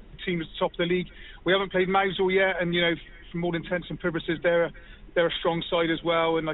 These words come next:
think with their games in hand can, can push Tavistock close,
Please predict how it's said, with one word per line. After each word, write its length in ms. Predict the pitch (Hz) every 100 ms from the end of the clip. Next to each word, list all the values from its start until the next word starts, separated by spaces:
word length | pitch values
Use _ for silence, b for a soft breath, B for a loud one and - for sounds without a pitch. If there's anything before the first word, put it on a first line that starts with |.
| -
think 160 | 170
with 80 | 160
their 100 | 170
games 320 | 156 175 165 160
in 80 | 151
hand 340 | 165 165 160
can, 160 | 160 151 B B B B -
can 120 | 156
push 180 | - 170 -
Tavistock 440 | 175 151 - 165 - - - -
close, 180 | 165